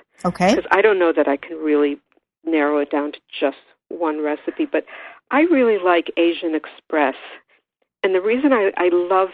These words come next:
Speaker 2: making Asian-style food at home is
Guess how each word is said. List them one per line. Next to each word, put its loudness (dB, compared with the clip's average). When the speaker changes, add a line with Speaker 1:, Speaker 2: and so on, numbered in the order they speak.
Speaker 2:
making -4
Asian-style -2
food 2
at 0
home -4
is 0